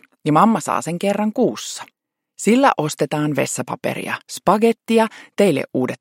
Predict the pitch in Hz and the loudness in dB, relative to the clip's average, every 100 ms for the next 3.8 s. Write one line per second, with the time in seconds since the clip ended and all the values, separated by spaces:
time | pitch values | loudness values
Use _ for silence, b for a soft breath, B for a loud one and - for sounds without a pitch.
0 | - 208 220 208 190 190 180 - 185 175 | 0 4 4 2 0 -2 -2 0 0 0
1 | _ - 202 262 - 269 196 123 117 _ | _ 0 2 2 2 2 4 4 2 _
2 | - - - _ - 160 127 123 - 214 | -10 -8 -8 _ -4 0 0 -2 -2 -4
3 | - 208 185 B B B B 196 | -2 -2 -2 B B B B 0